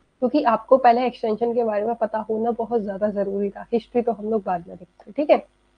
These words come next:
Good morning everyone, good morning, डन। तो यहाँ पे हम लोग क्या चीज देखेंगे, देखो हिस्ट्री देखेंगे। हिस्ट्री क्या होती है कि जो पहले चीजें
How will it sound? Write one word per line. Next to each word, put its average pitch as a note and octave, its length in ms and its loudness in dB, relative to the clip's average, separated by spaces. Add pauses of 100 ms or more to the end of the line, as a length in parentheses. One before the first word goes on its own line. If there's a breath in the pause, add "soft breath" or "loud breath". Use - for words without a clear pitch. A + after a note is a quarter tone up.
(640)
Good B3+ 180 4
morning G3 340 0
everyone, G#3 440 -6
good G3 220 0
morning, G3 260 -12 (2250)
डन। C#4+ 220 6 (340)
तो C#4 220 12
यहाँ A#3+ 420 10
पे C#4 60 8
हम C4 220 4
लोग C4+ 180 4
क्या B3+ 160 6
चीज C4 220 4
देखेंगे, B3 420 6
देखो B3 260 4 (100)
हिस्ट्री C4+ 340 4
देखेंगे। B3+ 380 4
हिस्ट्री B3+ 440 0
क्या C4 140 6
होती A#3 360 6
है G3 80 0
कि A3+ 160 0
जो A#3+ 140 6
पहले A3+ 300 2
चीजें A#3+ 320 0